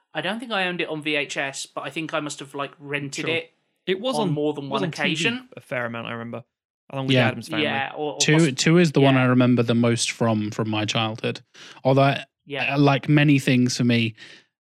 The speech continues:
Speaker 3: I saw, I think I might have seen them at the same time or very, you know, within a very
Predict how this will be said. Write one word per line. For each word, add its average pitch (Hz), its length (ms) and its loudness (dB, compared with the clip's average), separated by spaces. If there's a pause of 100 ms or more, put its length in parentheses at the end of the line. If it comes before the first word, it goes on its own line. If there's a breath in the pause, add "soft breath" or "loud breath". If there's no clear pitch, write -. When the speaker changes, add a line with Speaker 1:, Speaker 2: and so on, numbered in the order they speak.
(260)
Speaker 3:
I - 160 -2
saw, - 240 2
I 139 120 0
think 147 240 2
I 151 80 6
might 139 180 6
have 127 120 0
seen 139 200 6
them 131 320 8
at 131 140 -2
the 143 100 0
same 135 380 4
time 156 440 6
or 123 200 2
very, 123 500 2 (200)
you 147 80 4
know, 113 200 2 (220)
within 131 360 6
a 127 40 4
very 123 320 2